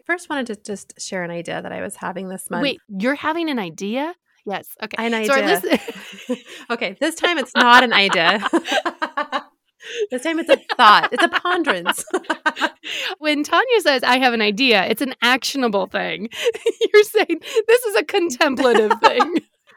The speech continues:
Speaker 1: Yes, yes, that's true. Good point. Yes, I was pondering.
Speaker 2: <laughs>
Speaker 1: So I've had a very difficult month. And I think the details of that aren't what's relevant. And I was sharing with Sarah Kim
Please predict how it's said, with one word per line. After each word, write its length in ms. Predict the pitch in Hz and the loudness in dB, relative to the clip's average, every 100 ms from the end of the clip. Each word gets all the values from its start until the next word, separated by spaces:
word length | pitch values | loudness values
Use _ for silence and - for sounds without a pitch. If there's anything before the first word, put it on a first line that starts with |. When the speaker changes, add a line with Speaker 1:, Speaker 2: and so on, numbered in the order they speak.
| - - 440 320 | -20 -14 -12 -6
Speaker 1:
Yes, 400 | 262 262 269 415 - | -2 0 2 0 0
yes, 300 | 226 240 220 - | -8 -4 -2 2
that's 320 | 311 330 - | 2 2 -2
true. 360 | - 302 240 214 | -2 -2 -2 -2
Good 240 | 262 254 | -6 -8
point. 440 | - 254 214 185 - _ - - _ _ _ _ _ _ - | -6 -6 -6 -10 -16 _ -20 -20 _ _ _ _ _ _ -2
Yes, 240 | 262 262 | 0 2
I 80 | 277 | 0
was 160 | 277 427 - - - - | -2 -4 -12 -18 -14 0
pondering. 880 | 294 294 285 233 175 175 190 226 233 | 2 2 0 -4 -4 -6 -10 -14 -16
Speaker 2:
<laughs> 80 | - | -6
Speaker 1:
So 80 | 226 | 0
I've 220 | 269 330 | 0 0
had 180 | 320 285 | -2 -2
a 140 | 220 | -2
very 340 | 214 220 233 | -2 0 0
difficult 540 | 247 240 - - 196 160 | 0 -4 -4 -6 -4 -4
month. 400 | 160 160 - _ _ _ _ _ _ _ | -4 -6 -10 _ _ _ _ _ _ _
And 240 | - 247 247 | -4 -2 0
I 100 | 233 | -2
think 240 | 254 349 _ - | -2 -8 _ -10
the 80 | 240 | -10
details 800 | - 277 294 - 208 190 185 - | -6 -6 -6 -4 -4 -4 -6 -10
of 140 | 190 | -8
that 260 | 202 185 - | -4 -4 -2
aren't 220 | 196 190 | -2 -2
what's 260 | 202 170 - | -6 -10 -6
relevant. 600 | 170 180 202 262 262 - _ _ _ _ _ _ _ _ - - | -4 -2 -4 -6 -8 -14 _ _ _ _ _ _ _ _ -10 -4
And 160 | 240 - | -2 2
I 140 | 233 | 2
was 360 | 226 226 - _ - | 2 -2 -14 _ -18
sharing 360 | - 240 220 208 | -8 -2 -2 -2
with 180 | 190 - | -6 -8
Sarah 320 | - 175 160 | -6 -4 -4
Kim 540 | 170 - 339 202 208 | -6 -6 -4 -2 -4